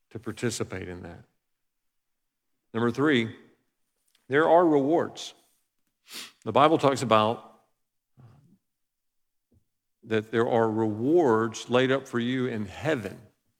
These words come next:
Well, I'm just guessing here. But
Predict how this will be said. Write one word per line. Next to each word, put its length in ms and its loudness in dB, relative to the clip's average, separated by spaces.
Well, 400 0
I'm 200 2
just 240 0
guessing 420 2
here. 260 -14
But 200 -8